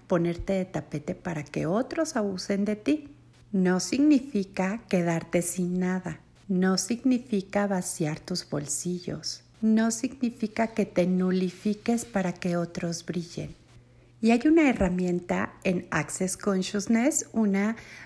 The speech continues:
de las técnicas de las cuales yo soy practicante y facilitadora, que dice, "Nada es lo que parece ser y todo es lo opuesto a lo que parece ser".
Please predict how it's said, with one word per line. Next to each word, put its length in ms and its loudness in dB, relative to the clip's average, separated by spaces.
de 200 2
las 480 -4
técnicas 720 0
de 60 4
las 220 2
cuales 360 0
yo 220 0
soy 460 0
practicante 1000 -2
y 80 -2
facilitadora, 1000 -2
que 120 2
dice, 480 0
"Nada 460 2
es 240 0
lo 140 -4
que 80 -4
parece 460 -4
ser 500 -2
y 80 -2
todo 420 0
es 240 -4
lo 160 0
opuesto 600 -2
a 60 2
lo 180 0
que 100 -4
parece 460 -2
ser". 300 -4